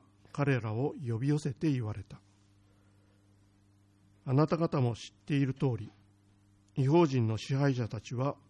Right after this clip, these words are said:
人々に対して横柄に振る舞い、偉い人たちは人々の上に権力を振るっています。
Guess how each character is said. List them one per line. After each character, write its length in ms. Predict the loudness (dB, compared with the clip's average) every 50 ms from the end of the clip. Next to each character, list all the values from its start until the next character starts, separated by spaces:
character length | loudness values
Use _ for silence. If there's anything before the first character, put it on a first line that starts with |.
| _ _ _ _ _ _ _ _ _ _ _ _
人 240 | -16 0 2 2 2
々 240 | 2 0 -2 -2 -2
に 100 | -2 -2
対 280 | -2 -2 0 0 0 -2
し 100 | -6 -12
て 260 | -14 -14 -14 -14 -14 -8
横 220 | -2 2 4 4 4
柄 160 | 4 2 2
に 100 | 0 -2
振 120 | -4 -2
る 100 | 0 0
舞 220 | 2 2 0 -4 -6
い、 40 | -10 _ _ _ _ _ _ _ _ _ _ _ _ _ _ _ _ _ _ _ _ _ _ _ _ 0
偉 240 | 2 4 6 6
い 60 | 4 2
人 180 | 0 -2 -2
た 140 | -2 -2 -4
ち 140 | -4 -6 -6
は 180 | -6 -6 -8 -12 _ _ _ _ _ _ -20
人 200 | -6 0 0 2
々 220 | 2 2 0 0 0
の 140 | 0 -2 -2
上 200 | -2 0 2 2
に 160 | 2 0 -2 -6 -2
権 200 | 2 4 6 6
力 300 | 4 2 -2 -2 -2 -2
を 40 | -2
振 140 | -4 -4
る 80 | -4 -4
っ 40 | -4
て 200 | -6 -6 -4 -2
い 80 | -2
ま 160 | -2 -2 -4 -8
す。 220 | -14 -20 -20